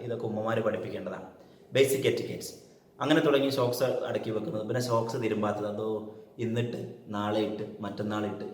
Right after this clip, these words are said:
അവൻ റൂമിലേക്ക് വന്ന സോക്സും ഷൂവും ഭയങ്കര മണമായിരിക്കും. So take care of your to-, socks, take care of your shoes. അങ്ങനെ തുടങ്ങി നാട്ടിൽ നിന്ന് വരുന്നതിൻ്റെ മുമ്പ് അവർക്കൊരു ബേസിക്, ബേസിക് കുക്കിംഗ്, ബേസിക് ലൈഫ് സ്കിൽ, അച്ചടക്കം, അതുപോലെ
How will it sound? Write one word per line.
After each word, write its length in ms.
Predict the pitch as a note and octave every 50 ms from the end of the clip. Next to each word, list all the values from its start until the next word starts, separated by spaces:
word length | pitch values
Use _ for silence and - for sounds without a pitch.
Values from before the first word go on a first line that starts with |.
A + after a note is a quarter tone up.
| - - - - - - - - - B2+ C#3
അവൻ 160 | C3+ D#3 D3+ D3+ B2
റൂമിലേക്ക് 440 | A#2+ A#2+ A#2+ B2 B2 A#2+ A#2+ A#2 G#2+ G2+ - G#2+
വന്ന 320 | G#2 G#2+ G#2+ A2 A#2 A#2 A2+ - -
സോക്സും 360 | G#2 G2+ G2+ - - A#2+ G#2+ -
ഷൂവും 240 | - G#2 G2+ G2+ G2 G2 G2
ഭയങ്കര 260 | F#2+ F#2+ F#2+ G2 G2 F#2+ F#2
മണമായിരിക്കും. 480 | F#2 F#2+ F#2+ F2+ F2 F2 - F2+ - - - - - - - _ - - - - -
So 60 | - B2 B2 C3
take 180 | B2 B2 -
care 140 | C3+ B2+ B2 A#2+
of 60 | A#2+ -
your 100 | - G#2 - - G#2+
to-, 80 | G2 - -
socks, 280 | A2 A2+ - - - - - - -
take 140 | A2+ G#2 - -
care 120 | G2+ G2+
of 60 | F#2 - G2
your 80 | - - -
shoes. 160 | F#2 F2+ - - - - - - - - C3
അങ്ങനെ 180 | D3 E3+ F3+ F3+ F3+
തുടങ്ങി 240 | E3 D#3 D3 D3 D3 D3 - - - - - - B2 B2+ C3+
നാട്ടിൽ 480 | D3 D#3+ F3+ G3 - - - G#3+ G#3 G#3+ G#3 G3 F3+
നിന്ന് 200 | D#3+ D3+ D3+ D3 - B2+
വരുന്നതിൻ്റെ 440 | B2 B2 B2 B2 B2+ B2+ B2 A#2+ G#2+ G#2
മുമ്പ് 240 | G#2 G2+ G2+ G2+ G#2+ - - A#2
അവർക്കൊരു 340 | A#2+ A#2 - - A#2+ G#2 G2+ G#2+
ബേസിക്, 380 | G#2+ G2+ G#2 - - - - - - - A2
ബേസിക് 280 | G#2 G2+ G#2 - - - G#2+
കുക്കിംഗ്, 340 | G2+ - - G#2 G2+ G2+ G2+ - -
ബേസിക് 320 | A2 G#2+ G2 G#2+ A2 - G#2+ G2+
ലൈഫ് 180 | G2 G2 G2 -
സ്കിൽ, 200 | - - G#2 F#2+ F#2+ - - - G#2
അച്ചടക്കം, 520 | G2+ - - - A#2+ G#2+ G#2 - G#2+ F#2+ F#2+ - - - - - - - - A2+
അതുപോലെ 260 | A2 A2 A2+ A2